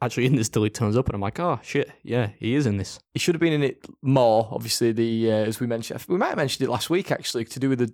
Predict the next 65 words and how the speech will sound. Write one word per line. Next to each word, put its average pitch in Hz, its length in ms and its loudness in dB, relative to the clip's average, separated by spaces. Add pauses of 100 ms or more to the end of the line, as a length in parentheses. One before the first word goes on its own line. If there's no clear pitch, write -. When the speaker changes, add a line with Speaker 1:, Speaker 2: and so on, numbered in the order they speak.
Speaker 2:
the 123 180 4
L 135 200 4
A 143 120 6
riots 113 440 0
in, 113 260 -2
um, 113 360 0 (220)
Speaker 1:
We 120 120 2
did, 151 200 4
yeah. 120 140 4
I 101 80 2
know 107 140 4
Speaker 2:
Yeah. 135 120 6
Speaker 1:
what 135 60 6
you're 123 80 2
getting 113 180 4
at. 107 200 2
We, 113 100 4 (160)
he 127 80 4
was 123 220 4
in 113 160 2
the, 78 200 0
they 117 120 2
were 117 100 2
gonna 139 140 4
use 127 220 4
the 110 60 4
L 113 120 4
A 110 80 4
riots, 104 240 2
but 107 100 -2
it 98 40 2
w-, 104 180 0
I 110 80 4
said 101 180 -2
it 101 60 -2
would 101 80 -4
be 101 80 -4
poor 92 240 -2
taste. 104 400 0 (320)
With 104 160 -4
this 120 180 2
film, 110 380 2 (180)
Speaker 2:
The - 80 -6
Speaker 1:
they 123 80 2
were 104 100 6
gonna 107 140 2
Speaker 2:
hurricane. 104 140 4
Speaker 1:
use 104 100 2
the - 80 -2
hurricane, 110 640 2 (300)
but, 98 180 0 (100)
um, 92 560 -4
yeah, 98 140 -6 (240)
I, 95 60 -6
I - 20 -4
don't 90 140 -6
know. 90 180 -6 (100)
They, 101 140 -2
they 104 140 0
used 123 200 2
a 104 60 0
bit 98 140 -2
of 90 100 -8
it, - 100 -8
right? 90 180 -6